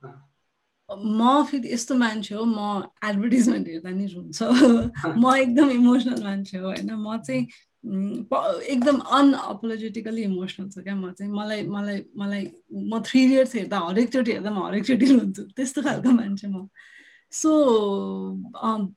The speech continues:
Speaker 2: तर किताब पढ्दा रुन एकदम गाह्रो लाग्छ मलाई चाहिँ। यो
Speaker 1: उम्।
Speaker 2: मुभिज हेर्दा मलाई जति म सजिलो रुन्छु, किताब
Speaker 1: उम्।
Speaker 2: हेर्दा,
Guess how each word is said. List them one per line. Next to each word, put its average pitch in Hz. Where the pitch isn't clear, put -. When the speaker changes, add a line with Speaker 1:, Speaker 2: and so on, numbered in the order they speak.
Speaker 2:
तर 262
किताब 269
पढ्दा 214
रुन 208
एकदम 202
गाह्रो 180
लाग्छ 180
मलाई 175
चाहिँ। 196
यो 196
Speaker 1:
उम्। 190
Speaker 2:
मुभिज 240
हेर्दा 175
मलाई 185
जति 196
म 190
सजिलो 180
रुन्छु, 185
किताब 214
Speaker 1:
उम्। 185
Speaker 2:
हेर्दा, 185